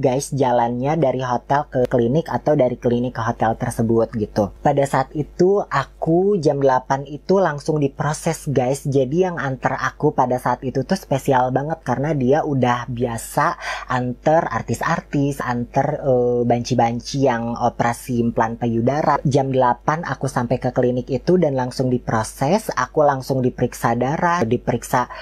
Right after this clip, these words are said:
tekanan darahnya, dan diperiksa segala macem, deh, didata segala macem. Aku langsung pakai baju operasi warna pink waktu itu di klinik Pratunam tersebut, guys. Setelah aku ganti pakai baju operasi warna pink itu,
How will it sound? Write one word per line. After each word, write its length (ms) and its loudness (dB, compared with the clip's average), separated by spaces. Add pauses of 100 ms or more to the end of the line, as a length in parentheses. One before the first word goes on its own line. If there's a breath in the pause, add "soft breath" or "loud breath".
(220 loud breath)
tekanan 480 -2
darahnya, 800 0
dan 240 2
diperiksa 560 -2
segala 320 2
macem, 400 -2
deh, 160 4
didata 560 0
segala 400 2
macem. 480 0
Aku 240 -2
langsung 560 0
pakai 480 -2
baju 480 2
operasi 560 -2
warna 480 2
pink 240 0
waktu 560 0
itu 320 0
di 240 4
klinik 400 2
Pratunam 640 -2
tersebut, 640 0
guys. 560 -2
Setelah 480 0
aku 160 0
ganti 480 -2
pakai 360 -2
baju 440 0
operasi 640 0
warna 320 0
pink 320 -2
itu, 560 0